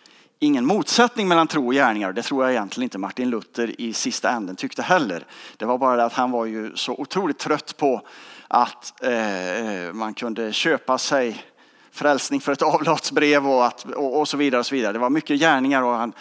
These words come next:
han, han tyckte att tron hade kommit undan. Eh, då. Så att i sista änden så tror jag nog att Martin Luther också såg att tro och gärningar hör ihop. Som ju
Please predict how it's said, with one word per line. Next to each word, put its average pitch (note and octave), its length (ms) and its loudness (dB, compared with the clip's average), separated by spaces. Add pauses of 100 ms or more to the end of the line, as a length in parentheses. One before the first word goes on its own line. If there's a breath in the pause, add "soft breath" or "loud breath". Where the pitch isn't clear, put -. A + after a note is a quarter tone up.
(240 loud breath)
han, A#2 240 -4
han B2 280 -4
tyckte - 220 -6
att - 100 -6
tron G#3 320 2
hade E3+ 200 6
kommit D#3 260 0
undan. A#2+ 320 2 (840 loud breath)
Eh, G#2+ 220 -2
då. G#2 180 -2
Så G#2+ 140 -4
att - 100 -8
i C3+ 100 -8
sista D#3+ 300 2
änden D#3 240 4
så D#3 120 -2
tror C#3 200 -2
jag B2+ 80 2
nog A#2+ 100 0
att - 280 -6
Martin A#2 340 -6
Luther A2+ 260 -4
också A#2 400 0 (420 soft breath)
såg A2+ 460 -2
att - 300 -2
tro G3 380 0
och D3 140 2
gärningar C3 540 4
hör B2+ 180 0
ihop. B2 380 -4 (760 soft breath)
Som D3 200 0
ju E3 200 0